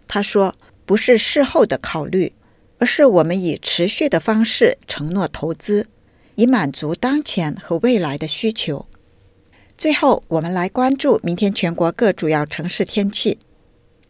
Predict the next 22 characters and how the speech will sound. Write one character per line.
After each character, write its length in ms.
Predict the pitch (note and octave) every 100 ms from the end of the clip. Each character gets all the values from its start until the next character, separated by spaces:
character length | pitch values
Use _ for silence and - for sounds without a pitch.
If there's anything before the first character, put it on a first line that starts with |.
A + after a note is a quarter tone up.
| _
珀 180 | - C4+
斯 360 | G#3 - A#3+ B3 - - _ -
阵 260 | C#4 A3+
雨 140 | F#3+ D3
转 280 | - C3+
中 240 | B2 B3 B3+
雨， 240 | F#3+ - - _
最 120 | -
高 140 | G3 F#3+
温 260 | G#3 G#3+ A3
度 240 | A#3 B2 _ _
二 140 | -
十 240 | F3 - D#3+
度。 260 | G#3+ D#3 - _ _ _ _ _ _ _
阿 140 | - D4
德 140 | G#3
莱 200 | F3 E3
德 280 | E3+ E3 E3 - _
局 200 | - F3+
部 160 | - A3
多 220 | B3 B3+
云， 280 | F3+ D3